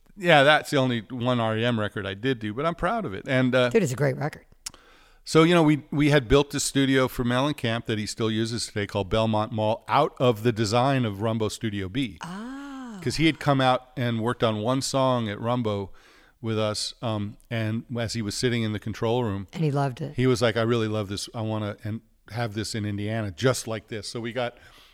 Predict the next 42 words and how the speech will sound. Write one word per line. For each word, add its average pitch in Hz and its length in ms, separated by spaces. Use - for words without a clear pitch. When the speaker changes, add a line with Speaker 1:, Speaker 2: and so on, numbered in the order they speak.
Speaker 1:
the 123 100
Speaker 2:
Oh. - 20
Speaker 1:
guy, 120 160
Dave 117 360
Guth, 120 300
who 123 140
was 110 200
the 107 160
woodworker 110 760
that 98 140
did 110 160
all 110 180
the 98 140
shelves 107 640
and 104 160
did, 110 160
built, 113 220
Speaker 2:
Oh, 220 40
Speaker 1:
built 220 160
Speaker 2:
cool. 240 300
Speaker 1:
he 151 260
built 131 260
Belmont 120 460
Mall 120 220
for - 140
Mellencamp, 120 640
which 117 160
is 104 120
an 101 140
absolute 107 480
replica 113 420
of 98 200
Rumbo. 107 360
Speaker 2:
Crazy. 151 540
Speaker 1:
Like, 117 160
when 123 120
you're 113 80
sitting 131 260
in 117 80
the 104 60
control 123 420
room, 104 260